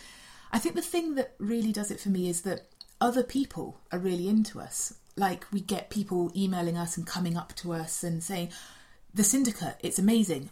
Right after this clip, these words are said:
I love what you're doing. It's spoken to me in this way. I want to get involved." And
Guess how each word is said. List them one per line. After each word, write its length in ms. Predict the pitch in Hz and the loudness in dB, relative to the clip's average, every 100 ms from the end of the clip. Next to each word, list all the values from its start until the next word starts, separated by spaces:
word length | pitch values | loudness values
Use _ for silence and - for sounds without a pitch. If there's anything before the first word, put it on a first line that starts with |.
| - | 0
I 80 | 185 | 2
love 260 | 190 175 | 2 0
what 100 | 196 | -2
you're 120 | 165 | 0
doing. 380 | 160 208 143 120 - - | 2 2 2 -4 -10 -8
It's 200 | 180 - | -2 0
spoken 360 | 202 175 180 | 2 0 0
to 120 | 170 | -2
me 80 | 185 | 0
in 80 | 170 | 0
this 240 | 175 - | 0 -2
way. 180 | 202 165 | 0 -2
I 120 | - | -2
want 200 | 170 170 | -4 -6
to 60 | - | -8
get 120 | - | -8
involved." 440 | 165 180 165 151 185 | -6 -4 -4 -4 -4
And 220 | 185 - | -4 -4